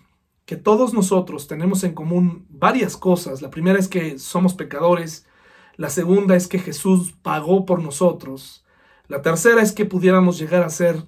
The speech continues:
grandes amigos con tan solo comprender estas dos primeras, eh, y pudiéramos llegar a tener una iglesia más unida de la que, de lo que tenemos, porque al final por eso conocían a los discípulos de Jesús,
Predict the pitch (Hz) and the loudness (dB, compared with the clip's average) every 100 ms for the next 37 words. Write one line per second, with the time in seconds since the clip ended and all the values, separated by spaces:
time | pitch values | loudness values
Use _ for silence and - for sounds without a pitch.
0 | - 160 170 185 180 156 170 185 165 - | -12 -4 2 4 4 2 0 0 -2 -8
1 | - 139 143 - _ _ _ _ - 147 | -10 -10 -14 -18 _ _ _ _ -16 -10
2 | 156 190 196 185 175 160 170 156 160 175 | 2 4 4 2 -4 -4 -6 -4 0 2
3 | 185 175 151 180 180 160 156 180 139 135 | 2 0 0 0 0 -4 0 0 -2 -12
4 | - _ _ _ _ _ _ _ _ - | -20 _ _ _ _ _ _ _ _ -12
5 | 160 160 156 160 175 - 185 226 240 285 | -6 -4 -2 -4 -6 -8 -4 2 4 4
6 | 269 220 226 226 220 202 208 208 180 185 | 2 0 0 -2 0 0 2 2 2 2
7 | 185 180 185 190 214 202 208 180 151 151 | 2 2 2 2 0 0 0 0 -4 -10
8 | 143 139 143 143 151 156 185 180 262 302 | -12 -12 -12 -10 -10 -8 -6 -2 -2 -2
9 | 185 - 202 185 208 190 185 _ _ _ | -4 0 -2 4 4 4 0 _ _ _
10 | _ - 202 208 247 285 339 277 262 254 | _ 0 4 4 4 0 0 2 2 2
11 | 269 226 208 190 233 208 165 165 185 - | -2 2 2 2 2 2 0 -4 -10 -10
12 | 160 165 165 - 180 190 156 147 139 139 | -6 -4 -4 -6 -4 -2 -4 -6 -12 -8
13 | 180 135 - | -8 -8 -14